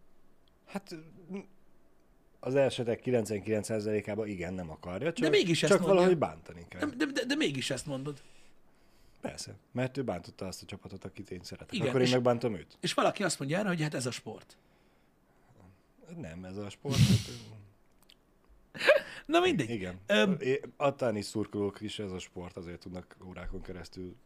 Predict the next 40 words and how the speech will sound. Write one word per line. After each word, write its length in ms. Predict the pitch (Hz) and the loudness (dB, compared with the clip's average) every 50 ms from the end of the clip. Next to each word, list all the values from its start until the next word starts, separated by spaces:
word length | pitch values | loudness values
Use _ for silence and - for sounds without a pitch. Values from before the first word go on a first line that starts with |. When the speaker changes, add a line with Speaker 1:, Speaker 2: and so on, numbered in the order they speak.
| _ _ _ _ _ _ _ _ _ - - _ - | _ _ _ _ _ _ _ _ _ -20 -20 _ -16
Speaker 1:
síri 320 | - - - 104 90 87 | -12 -8 -6 -6 -6 -6
csendbe 500 | - - 92 90 90 90 92 95 95 - - - | -6 -8 -8 -8 -8 -8 -8 -8 -10 -10 -12 0
lenni, 280 | 95 95 - 101 104 | 2 2 2 2 0
aztán 280 | 104 95 - - 110 107 | -4 -4 -4 -2 -2 0
utána 300 | 104 98 101 98 98 101 | 0 0 -2 -2 -2 -2
megtapsolni 560 | 101 98 - 98 104 95 - - 104 98 98 101 101 | -2 -4 -4 -4 0 2 2 2 4 2 2 2 0
Speaker 2:
<laughs> 40 | |
Speaker 1:
akkor, 180 | 95 - - 101 | -2 -4 -4 -4
amikor 300 | 98 98 98 - 104 101 | -2 -2 -4 -4 -4 -4
lehet, 340 | 98 95 95 98 104 107 - 104 | -4 -2 -2 -4 -4 -4 -6 -6
mert 160 | 101 98 98 | -6 -4 -2
hogy 140 | 110 107 104 - - - - | -2 -4 -4 -4 -8 -8 -4
ez 120 | - - 160 | 0 2 2
a 40 | 160 | 2
Speaker 2:
Igen. 140 | 151 143 147 | 2 2 0
Speaker 1:
sport, 240 | 147 98 92 - - | 0 0 -2 -4 -6
hogy 160 | 98 98 - | -8 -8 -8
amúgy 180 | 98 196 - - | -8 -8 -6 -4
Speaker 2:
Na 60 | - | -2
Speaker 1:
csak 80 | 427 427 415 | 0 4 6
be 60 | - | 6
Speaker 2:
mindegy. 80 | - 180 | 6 6
Speaker 1:
kell 120 | 110 104 - - | 6 4 0 -2
kiabálni, 380 | 101 92 87 92 90 92 95 | -4 -4 -4 -4 -6 -4 -4
hogy 200 | 95 98 95 95 - - - - | -4 -4 -6 -8 -12 -16 -16 -6
"A 60 | 170 | 0
kurva 120 | 175 277 - - - | 4 6 8 8 8
anyád!" 360 | - 113 - 127 113 95 - - - - - - - - | 6 6 4 2 0 0 -2 -6 -12 -20 -20 -18 -2 4
Speaker 2:
Gondolkozzunk 640 | 277 370 381 320 202 185 170 190 185 175 175 170 160 | 6 6 8 8 8 8 8 6 6 6 4 4 4
ezeken 300 | 160 156 160 151 147 143 | 4 4 4 2 2 2
a 40 | 139 | 4
dolgokon, 400 | 135 135 127 127 120 - 123 117 | 4 6 6 6 4 2 -2 -2
srácok, 400 | 113 - 151 151 147 - 151 120 | 0 2 2 2 2 2 0 2
mert 200 | 143 147 131 131 | 4 4 4 4
érdemes 560 | 143 131 120 107 101 98 101 - - - - - - - | 4 2 2 2 -2 -6 -6 -6 -8 -8 -10 -12 -18 -10
egyébként, 460 | - 127 123 120 113 - - 135 123 - | -6 -4 -2 -2 -2 -2 -4 -4 -2 0
hogy, 240 | - 127 120 117 - - | 0 0 -2 -2 -6 -4
hogy, 340 | - 131 123 120 117 117 - - | 2 4 4 4 2 0 -8 -12
hogy, 380 | - 127 131 131 123 120 117 123 | -4 0 2 2 2 0 -2 -2
öm, 340 | 123 120 117 113 117 - | 0 0 0 -2 -4 -10